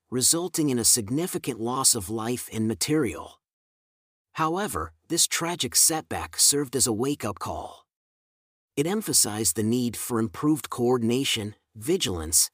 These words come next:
and innovation in the face of a formidable enemy. Despite the defeat, the landings on Guadalcanal continued. The Marines ashore, learning of the disaster at sea,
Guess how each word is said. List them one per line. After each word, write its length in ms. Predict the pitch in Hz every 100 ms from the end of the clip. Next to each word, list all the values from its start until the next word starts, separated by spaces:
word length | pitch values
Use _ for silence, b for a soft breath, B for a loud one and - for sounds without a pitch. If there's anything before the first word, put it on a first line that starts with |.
| _ -
and 160 | 139
innovation 720 | 156 180 139 151 170 - 101
in 140 | 98 110
the 80 |
face 420 | 101 - 147 156 123
of 100 | 113
a 60 |
formidable 640 | 104 - 143 143 127 110 113
enemy. 480 | 131 107 85 - _ _ _ _ _ _ _ _ _ -
Despite 520 | 120 - - 170 190
the 80 | 117
defeat, 600 | 107 - 170 123 - - _ -
the 100 | 120
landings 520 | 127 160 185 175 151
on 140 | 117 107
Guadalcanal 760 | 123 139 139 - 123 101 80
continued. 680 | 82 120 - 147 123 85 - - _ _ _ _ _ _ _ _ -
The 80 | 123
Marines 460 | 123 143 180 160
ashore, 580 | 117 - 147 127 78 - _
learning 420 | 104 131 170 175
of 80 | 135
the 80 | 110
disaster 600 | 101 90 123 131 - 98
at 120 | 80
sea, 400 | - - 101 -